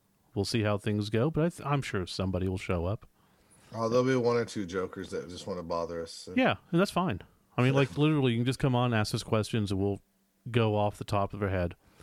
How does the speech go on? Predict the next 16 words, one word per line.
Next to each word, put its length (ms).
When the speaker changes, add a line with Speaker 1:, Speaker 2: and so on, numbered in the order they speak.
Speaker 1:
And 220
if 100
it's 180
good 200
enough, 400
like 140
I 40
said, 120
we'll 300
have 160
it 40
recorded, 640
we'll 120
put 160
it 100
up. 240